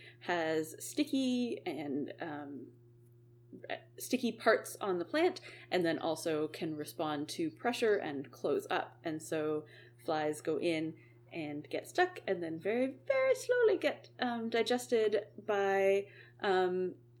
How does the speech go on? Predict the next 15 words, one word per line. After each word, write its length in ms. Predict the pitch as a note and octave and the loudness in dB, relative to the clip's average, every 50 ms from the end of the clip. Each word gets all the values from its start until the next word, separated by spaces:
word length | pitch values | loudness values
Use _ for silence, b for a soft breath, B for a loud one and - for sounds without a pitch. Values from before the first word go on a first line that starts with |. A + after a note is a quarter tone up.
| - - - - - - - - | -20 -20 -20 -20 -20 -14 -6 -2
I 80 | G#3+ G#3 | 0 2
guess, 140 | G3+ G3+ G3+ | 2 2 4
digestive 460 | - F#3+ F#3 F#3 G#3 G#3 G#3 A3+ G3+ | 4 2 4 4 2 2 2 0 0
enzymes 440 | - - F3 E3+ E3 D#3+ D3+ E3+ F3 | 0 0 0 0 0 0 0 0 2
that 120 | F3 E3 | 2 2
are 60 | E3 E3 | 2 2
secreted 520 | - - F3+ - - F3+ F3+ E3 E3+ E3 | 0 -6 -10 -4 0 0 2 2 2 2
in 140 | E3 D#3+ D#3+ | 0 0 -2
some 300 | D#3+ - E3+ E3 E3 E3 | -2 -2 -2 -2 -2 -4
part 200 | - E3 D#3 D#3 | -4 -2 -2 -2
of 120 | D3+ D3 - | -2 -4 -4
the 100 | D3 C#3 | -6 -6
plant. 420 | C#3 - D#3+ B2 C2+ - - - - B B B B B B B B B | -6 -6 -8 -8 -8 -10 -12 -16 -20 B B B B B B B B B
So, 680 | - - - G#3 F#3 F3+ F3+ F3+ F3 F3 F3 E3+ - - - - - - - | -4 2 6 8 8 8 8 8 8 6 4 2 -2 -8 -20 -20 -20 -6 0
yeah, 200 | - - - - | 2 2 2 0